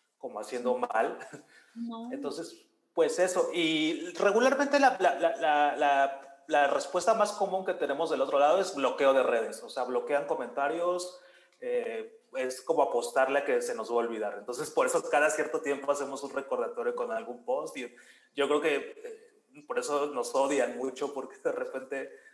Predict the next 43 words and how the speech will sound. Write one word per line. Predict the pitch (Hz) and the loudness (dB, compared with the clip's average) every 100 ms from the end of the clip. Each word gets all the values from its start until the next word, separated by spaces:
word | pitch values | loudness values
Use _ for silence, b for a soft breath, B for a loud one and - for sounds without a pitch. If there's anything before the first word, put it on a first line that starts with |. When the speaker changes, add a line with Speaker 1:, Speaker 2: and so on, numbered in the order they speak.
| B B | B B
Speaker 1:
les | 143 143 135 | -6 -6 -4
venimos | 135 135 139 | -6 -2 -2
a | 151 | 0
recordar | 127 - 123 135 | -2 0 2 2
a | |
la | 131 | 2
gente, | 139 - | -2 -4
porque | 117 120 | -4 -8
como | 117 117 | -8 -2
obviamente | 123 143 143 147 | 0 2 0 -2
vienen | 143 147 143 | 0 0 2
nuevos | 147 156 151 | 2 2 0
seguidores, | 147 143 135 139 139 | -4 -2 -2 -2 -4
hay | 127 | -8
mucha | 127 131 | -10 -10
gente | 131 127 | -10 -12
que | 131 | -10
no | 113 | -10
está | 120 - | -10 -12
enterada | 123 123 120 120 | -10 -6 -4 -4
de | |
un | 120 117 | -6 -8
caso | 123 123 123 | -8 -6 -6
de | |
hace | 113 131 | -8 -8
dos, | 113 120 120 | -8 -8 -8
tres | 123 120 | -10 -10
meses | 120 113 120 117 _ _ _ _ | -14 -14 -14 -20 _ _ _ _
y | 120 | -16
se | 120 | -8
revive. | - 123 127 120 - B B B B | -4 -2 -4 -8 -14 B B B B
Eh, | - 143 - | -2 -2 0
algunos | 127 143 170 | 0 0 0
lugares | 165 147 156 | 2 4 4
como | - 135 - | 2 -4 -4
Puyol | 120 131 | -2 -2
sí | - 156 | -2 -6
soltaron | 170 147 156 143 139 135 | -6 -2 0 2 2 0
un, | 131 131 | -6 -8
un | 135 131 | -12 -8
comunicado, | 143 127 113 110 123 131 160 208 160 | -6 -6 -8 -4 0 2 0 -2 -4
nunca | 147 147 | -4 0
fue, | 147 143 135 | -2 -2 -6